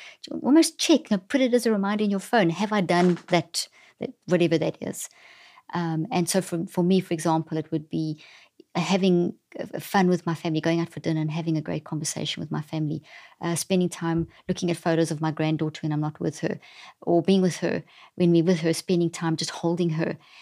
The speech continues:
and then remembering that memory. You know, it's, it's, so it's spending, having a great date night with my husband,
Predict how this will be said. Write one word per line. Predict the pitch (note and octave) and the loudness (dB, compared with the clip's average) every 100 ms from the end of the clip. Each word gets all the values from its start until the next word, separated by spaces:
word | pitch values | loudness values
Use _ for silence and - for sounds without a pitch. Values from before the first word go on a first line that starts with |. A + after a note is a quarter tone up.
| - | -6
and | E3+ | 0
then | F#3 | 2
remembering | E3 E3 F3+ F#3 E3 | 2 4 2 2 0
that | D#3 D#3 | -2 -4
memory. | E3 E3 D#3+ - - | 0 0 -2 -4 -4
You | |
know, | F#3+ | -4
it's, | F#3 - | -2 -4
it's, | G3 | -2
so | - | 0
it's | G3+ - | 0 0
spending, | - G#3 G3+ F#3 - - | 2 4 2 0 -8 -8
having | G3 G#3 | 0 2
a | F#3+ | 2
great | D#3 F3+ F#3 _ _ _ _ | 2 0 0 _ _ _ _
date | F3 F#3 - | 0 0 0
night | D#3+ D3+ | -4 -2
with | E3 | -2
my | E3 | -2
husband, | D#3+ D#3+ - - | -2 -6 -8 -12